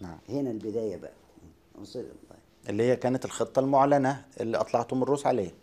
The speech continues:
Speaker 2: واحد وأربعين.
Speaker 1: نعم.
Speaker 2: آه، عايز أقول إن واحد وأربعين دي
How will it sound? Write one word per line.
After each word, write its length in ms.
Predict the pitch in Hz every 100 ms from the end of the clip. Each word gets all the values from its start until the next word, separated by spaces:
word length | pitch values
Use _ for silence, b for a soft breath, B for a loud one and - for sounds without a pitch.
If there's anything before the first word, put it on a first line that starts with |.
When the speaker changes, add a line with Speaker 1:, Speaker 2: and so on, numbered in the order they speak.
| 143
Speaker 2:
واحد 320 | 127 127 117
وأربعين. 360 | 101 - 76 - _ _ -
Speaker 1:
نعم. 200 | 98 85 - _ b b b b
Speaker 2:
آه، 720 | 160 175 170 151 127 82 101 - - - - - _ -
عايز 260 | 160 214 180
أقول 260 | 196 226 190
إن 220 | 165 160
واحد 300 | 202 170 147
وأربعين 400 | 139 151 190 160
دي 260 | 160 156